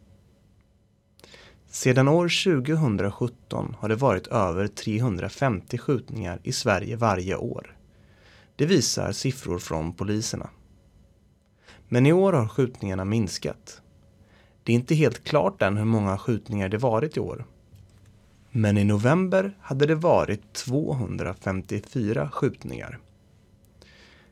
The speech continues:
I år är också första året sedan tjugohundrasjutton som antalet skadade i skjutningar är färre än hundra. Det är en väldigt tydlig minskning.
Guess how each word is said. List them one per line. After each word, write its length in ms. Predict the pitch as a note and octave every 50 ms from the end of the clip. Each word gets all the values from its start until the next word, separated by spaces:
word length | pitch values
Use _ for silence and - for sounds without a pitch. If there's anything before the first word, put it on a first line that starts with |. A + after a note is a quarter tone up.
| _ _ _ -
I 140 | D3+ E3+
år 280 | - F#3 G#3 G#3+ F#3 C3+
är 160 | G#2 F2 -
också 280 | F#2+ G2+ - - - F2
första 440 | - - B2 A#2+ - - - C3 C3
året 400 | B2+ F#2+ F2 D#2 - - - -
sedan 340 | - G2 F#2+ - F2+ F#2+
tjugohundrasjutton 1160 | G2+ - - D3+ B2+ G#2 A2+ A2+ G2+ F2+ E2+ - A2+ - - C3+ C3+ - - - - B2 C3 B2+
som 180 | - A#2+ A2 -
antalet 580 | - D3 B2+ G#2+ - - G2+ F2+ - D2+ -
skadade 600 | - - - - D3+ C3+ G#2+ - - - G2 A#2 B2+
i 80 | C#3+
skjutningar 680 | - - D#3+ C#3+ A2+ - - G2+ G2 F2+ F2 - - - -
är 200 | F#2+ F#2+ F2 A2+
färre 560 | - - - F2+ E2+ E2 E2 - - - - -
än 160 | G2+ F#2+ A2
hundra. 460 | - A#2+ C#3 C3+ A#2 F2+ - - - - - _ _ _ _ _ _ _ _ - - _ - _ _ _ - - - - - - - - -
Det 220 | - - A#2+ C3 B2+
är 40 | G2+
en 120 | G2 G2+
väldigt 460 | G#2+ A2+ G#2 G2 G2 F#2 - - -
tydlig 440 | - - B2 G#2+ G2+ F#2+ G#2 B2 B2+
minskning. 640 | C3 B2+ G2+ F2+ - - - - - - - -